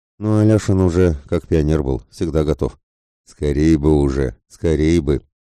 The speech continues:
Кругом продолжала твориться всё та же странная хрень. Ни катеров, ни нормальных судов не встречалось. И блекло-синее небо выглядело девственно чистым. Ни одной белёсой чёрточки,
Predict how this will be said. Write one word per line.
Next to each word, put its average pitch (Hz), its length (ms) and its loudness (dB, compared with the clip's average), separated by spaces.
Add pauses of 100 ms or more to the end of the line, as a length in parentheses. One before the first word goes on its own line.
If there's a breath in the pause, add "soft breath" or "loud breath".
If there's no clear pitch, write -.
(880)
Кругом 76 380 -4
продолжала 78 560 0
твориться 78 440 -2
всё 73 180 -4
та 85 180 -4
же 76 100 -4
странная 71 500 -4
хрень. 67 320 -6 (500)
Ни 143 180 -4
катеров, 76 560 -4 (160)
ни 73 140 -6
нормальных 90 520 -2
судов 87 420 -2
не 90 80 -2
встречалось. 71 600 -6 (640)
И 71 80 -14
блекло-синее 76 840 -2
небо 78 240 0
выглядело 73 640 0
девственно 85 640 -4
чистым. - 420 -8 (320)
Ни 82 160 -6
одной 87 340 0
белёсой 90 440 0
чёрточки, - 560 -6